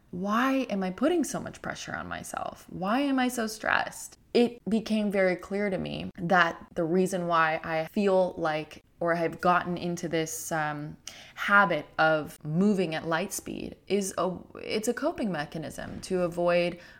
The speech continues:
uncomfortable feelings. And I think a lot of people can relate, you know? That all or nothing perfectionist mentality is oftentimes tied to that feeling of needing to do more,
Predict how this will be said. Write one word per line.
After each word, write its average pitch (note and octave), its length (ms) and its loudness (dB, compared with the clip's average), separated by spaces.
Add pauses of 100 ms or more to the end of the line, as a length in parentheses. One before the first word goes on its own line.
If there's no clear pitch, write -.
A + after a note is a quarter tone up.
(100)
uncomfortable F3 640 -4
feelings. - 880 -12 (120)
And A3 100 0
I B3 80 2
think C4+ 180 0
a C4+ 60 2
lot B3+ 200 0
of - 80 -2
people G#3+ 280 -4
can G#3+ 180 -4
relate, G#3+ 400 -4 (200)
you E3 120 -8
know? D#3+ 320 -8 (280)
That F#3+ 280 4 (100)
all G#3 240 8
or G3+ 120 4
nothing F#3+ 520 0
perfectionist F3+ 840 -2
mentality F3 840 0
is E3 180 -6
oftentimes D#3+ 760 -4
tied D#3 500 -4
to D#3 460 -2 (240)
that - 260 -2
feeling E3 440 -4
of D3+ 140 -8
needing D#3+ 420 -4
to D#3+ 100 -6
do D#3+ 240 -2
more, D3+ 360 -6